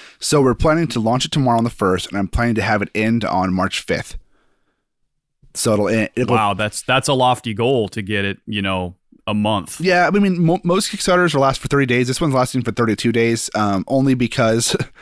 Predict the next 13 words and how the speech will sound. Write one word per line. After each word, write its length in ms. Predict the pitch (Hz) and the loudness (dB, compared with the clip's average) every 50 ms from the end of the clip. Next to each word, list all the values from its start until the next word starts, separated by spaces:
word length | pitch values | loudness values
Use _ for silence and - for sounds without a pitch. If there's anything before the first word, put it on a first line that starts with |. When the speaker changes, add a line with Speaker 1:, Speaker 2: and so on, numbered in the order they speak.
| - - - | -20 -20 -20
Speaker 1:
<laughs> 360 | - - - - - - - | -20 -20 -18 -18 -18 -10 -6
so 300 | - - 160 143 139 135 | 0 2 4 4 4 4
I'm 200 | - 139 135 135 | 2 2 2 2
using, 460 | 139 151 135 156 147 135 120 117 104 - - _ _ _ _ - _ _ _ _ _ _ - - | 2 2 2 2 2 2 0 0 -2 -6 -12 _ _ _ _ -20 _ _ _ _ _ _ -10 -2
one 140 | - 165 160 | 0 2 2
of 60 | 160 | 2
the 40 | 143 | 2
things 140 | 147 147 139 | 2 2 2
I'm 100 | 147 135 | 2 2
gonna 160 | 131 120 117 | 2 2 0
do 220 | 113 - 135 131 127 | 0 2 2 2 2
to, 100 | - 131 | 2 2
like, 280 | 120 107 95 - - | 2 2 0 -2 -6